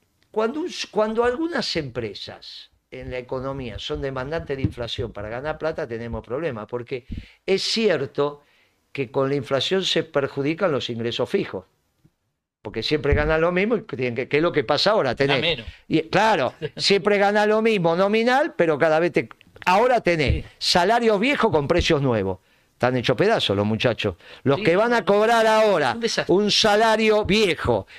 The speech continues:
Speaker 1: contra todos los precios nuevos, están fritos.
Speaker 2: Es un desastre.
Speaker 1: Es un
Speaker 2: Todo,
Speaker 1: desastre.
Speaker 2: todo,
Speaker 1: Bueno, ahora,
Speaker 2: pasaste a tener la mitad de lo que tenías.
Speaker 1: lo mismo pasa con la inflación cuando pasás de uno o dos a doce o de diez a veinte. Son precios nuevos con salarios viejos.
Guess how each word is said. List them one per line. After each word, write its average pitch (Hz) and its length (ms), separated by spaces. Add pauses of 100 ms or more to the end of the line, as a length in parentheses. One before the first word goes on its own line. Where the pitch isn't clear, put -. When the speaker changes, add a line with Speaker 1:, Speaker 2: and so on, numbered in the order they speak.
(120)
Speaker 1:
contra 151 480
todos 233 260
los 196 140
precios 220 400
nuevos, 277 380
están 147 260
fritos. 185 460 (100)
Speaker 2:
Es - 100
un 226 60
desastre. - 320
Speaker 1:
Es 165 60
un 214 60
Speaker 2:
Todo, 214 100
Speaker 1:
desastre. 208 420
Speaker 2:
todo, 196 120
Speaker 1:
Bueno, 165 140 (120)
ahora, 165 220
Speaker 2:
pasaste 233 180
a - 40
tener 196 200
la 185 80
mitad 185 220
de 208 40
lo 185 80
que 160 80
tenías. 147 260
Speaker 1:
lo 165 200
mismo 160 720 (300)
pasa 135 340
con 156 160
la 151 60
inflación 143 500
cuando 135 460 (260)
pasás 135 340
de 143 120
uno 151 260
o 135 60
dos 151 200
a 123 60
doce 170 540 (240)
o 135 160
de 127 120
diez 160 300
a 156 120
veinte. 135 440
Son 139 340
precios 202 440
nuevos 220 280
con 160 160
salarios 143 460
viejos. 165 380